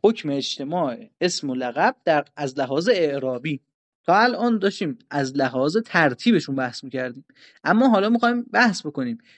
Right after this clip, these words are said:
که اگر اسم و لقب با هم دیگه جمع شدن، اعراب اون دومی که علل قاعده باید لقب باشه، اعراب لقب چی، اعراب لقب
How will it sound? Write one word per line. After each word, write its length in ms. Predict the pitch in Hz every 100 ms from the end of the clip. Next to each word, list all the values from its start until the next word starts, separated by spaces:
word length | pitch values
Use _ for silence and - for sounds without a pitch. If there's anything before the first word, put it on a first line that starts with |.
| _
که 80 | -
اگر 320 | 190 247 202 120
اسم 300 | 131 - 143
و 40 |
لقب 400 | 143 139 139 131
با 100 | 139
هم 180 | 143 139
دیگه 220 | 135 135
جمع 400 | 131 143 143 147
شدن، 560 | 139 135 143 190 240 294 - _ _ _ _ _ _ _
اعراب 640 | 175 180 151 156 240 208 147
اون 240 | 143 139
دومی 680 | 143 147 123 139 202 165 - _ _
که 100 | -
علل 220 | 143 135
قاعده 340 | 127 131 127
باید 240 | 131 131 127
لقب 420 | 139 127 135 131
باشه، 200 | - 135
اعراب 380 | 247 196 147 139
لقب 320 | 135 135 139 156
چی، 260 | - 196 _ - -
اعراب 360 | 147 139 139 135
لقب 420 | 135 127 151 226